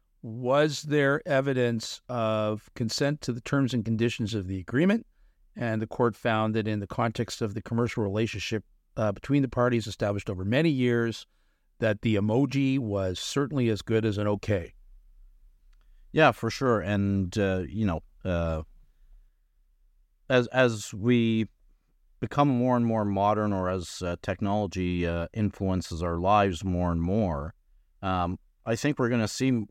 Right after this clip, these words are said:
Speaker 2: uh, uh, an increase in cases like this one. Uh,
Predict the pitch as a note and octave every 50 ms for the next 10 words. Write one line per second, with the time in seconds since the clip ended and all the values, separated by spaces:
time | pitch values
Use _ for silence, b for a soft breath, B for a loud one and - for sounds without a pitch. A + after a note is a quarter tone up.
0 | _ - G2 F#2+ F#2 F#2 F2 - _ _ _ _ _ _ _ _ _ - - C#2+
1 | C2+ B1+ A#1 - - _ _ _ - - - - - A#2 C3 B2+ - D3+ E3 D#3
2 | - - B2+ A#2+ - - G#2+ G2+ - D#3+ E3+ G3+ - - B2+ G#2 F2+ - - F#2+
3 | F2+ E2+ - - F2 D#2 - - D#2+ C#2+ B1+ - - - _ _ _ _ _ _
4 | _ _ _ F#2+ G2 G2 F#2+ F#2+ F#2+ F#2+ F#2+ F#2+